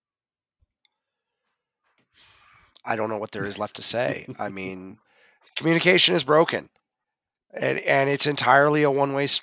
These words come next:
Speaker 1: it feels like it's entirely a one-way street. Is we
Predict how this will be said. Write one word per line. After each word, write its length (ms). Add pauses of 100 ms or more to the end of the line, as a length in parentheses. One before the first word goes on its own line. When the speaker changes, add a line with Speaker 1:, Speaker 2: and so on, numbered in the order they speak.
Speaker 1:
it 200
feels 320
like 200
it's 120
entirely 440
a 60
one-way 300
street. 380 (840)
Is 280
we 460